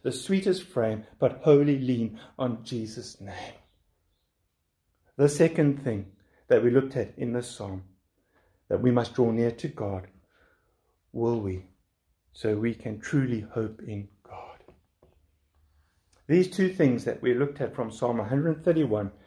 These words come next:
to encourage us to hope in God, we must turn off the noise in our hearts. That's the first thing. Turn off the noise in your hearts.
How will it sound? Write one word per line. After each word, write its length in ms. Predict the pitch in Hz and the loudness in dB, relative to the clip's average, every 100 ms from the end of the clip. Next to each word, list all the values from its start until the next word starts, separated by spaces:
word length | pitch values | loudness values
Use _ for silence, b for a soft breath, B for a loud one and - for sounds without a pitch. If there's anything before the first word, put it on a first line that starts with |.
| b b b b _ | b b b b _
to 360 | - - - - _ b b b b b b b b b | -8 -6 -6 -12 _ b b b b b b b b b
encourage 600 | - 135 - 240 247 226 | -6 -4 4 6 6 4
us 200 | 143 120 | 2 -2
to 160 | - 120 | -2 2
hope 240 | 139 139 | 2 2
in 160 | 151 123 | 0 -2
God, 340 | 117 104 95 - _ _ | -4 -6 -8 -14 _ _
we 100 | 147 | -2
must 400 | 151 156 151 - _ _ _ - | 2 2 0 -6 _ _ _ -2
turn 260 | 226 208 | 2 4
off 220 | 185 - | 4 2
the 100 | - | -4
noise 320 | 135 127 123 113 | -2 0 -2 -2
in 120 | 104 | -6
our 100 | 101 | -8
hearts. 480 | - 107 - - - | -10 -14 -16 -16 -4
That's 220 | 196 - | -4 -2
the 80 | 208 | -6
first 320 | - 151 147 | 4 4 4
thing. 180 | 113 - | -2 4
Turn 220 | 247 254 | 8 8
off 160 | 277 | 8
the 80 | 262 | 4
noise 260 | 220 226 214 | 6 6 6
in 140 | 220 | 4
your 160 | 214 190 | 2 2
hearts. 420 | 208 208 208 - | 2 2 0 -10